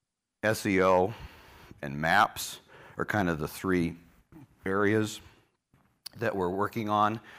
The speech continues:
with them, but S E O, or pardon me, um, but AdWords is, is the big piece. And, um, and it's taken a lot of our, our energy. We worked with LegitScript to come up with these guidelines, and some of the things we want to have happen haven't happened yet. We think some of the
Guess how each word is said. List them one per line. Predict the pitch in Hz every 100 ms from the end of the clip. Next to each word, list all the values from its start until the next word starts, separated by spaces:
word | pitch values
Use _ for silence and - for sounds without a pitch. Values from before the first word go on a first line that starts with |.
| - -
with | 107 -
them, | 113 110
but | 98 90
S | 104 -
E | 101 92
O, | 87 80 -
or | 92
pardon | - 104 85
me, | 76 76
um, | 80 82 73 69 - - _ _ _ 101
but | 90
AdWords | 101 107 101 87
is, | 87 80
is | - 85 78
the | 73
big | 71 71 -
piece. | - - - - - - - - _ -
And, | 87 80 78
um, | 87 78 71 73 - - -
and | 85
it's | 71
taken | - 82 76
a | 76
lot | 76 73
of | 73
our, | 67 78 - -
our | 80
energy. | 82 78 - 69
We | 76
worked | 78 95 92 -
with | 78 73 - - - - - 90
LegitScript | 85 87 - 92 -
to |
come | 90 98 80
up | 76
with | 82 71
these | 78 71
guidelines, | - 95 92 82 73 73 71
and | 76
some | - 117 98
of |
the | 80
things | - 85 71
we | 85
want | 78 76 69
to |
have | 90 73
happen | 92 71 71
haven't | 78 82 71
happened | 71 76 - 73
yet. | 69 69
We | 73
think | - 69
some | - 90 85
of | 71
the | 67